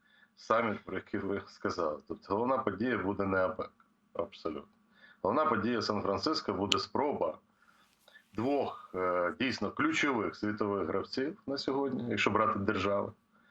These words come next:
е, спроба знайти рішення в умовах, коли С Ш А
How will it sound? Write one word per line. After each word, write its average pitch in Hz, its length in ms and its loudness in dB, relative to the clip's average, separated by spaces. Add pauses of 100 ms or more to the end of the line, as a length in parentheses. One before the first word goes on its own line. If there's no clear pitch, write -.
(600)
е, 90 640 4
спроба 151 680 0
знайти 131 840 0 (880)
рішення 110 440 2
в 92 120 0
умовах, 135 540 0
коли 123 220 0
С 127 140 0
Ш 135 180 2
А 139 340 6